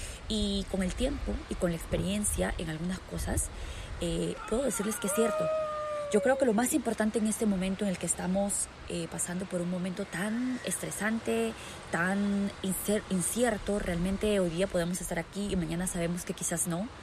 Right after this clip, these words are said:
Eh, y en todas partes del mundo siento que estamos experimentando esto de forma diferente. A todos nos está tocando distinto. Si bien es cierto, nosotros estamos afectados por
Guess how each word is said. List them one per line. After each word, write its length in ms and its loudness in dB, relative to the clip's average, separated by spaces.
Eh, 320 2
y 140 8
en 80 6
todas 340 6
partes 300 -2
del 160 2
mundo 260 2
siento 400 0
que 60 -6
estamos 340 -2
experimentando 1080 -2
esto 400 2
de 80 -2
forma 240 0
diferente. 560 0
A 60 -4
todos 280 0
nos 160 0
está 140 -6
tocando 360 -2
distinto. 520 -2
Si 120 2
bien 120 2
es 120 0
cierto, 480 2
nosotros 340 -2
estamos 360 0
afectados 680 2
por 580 4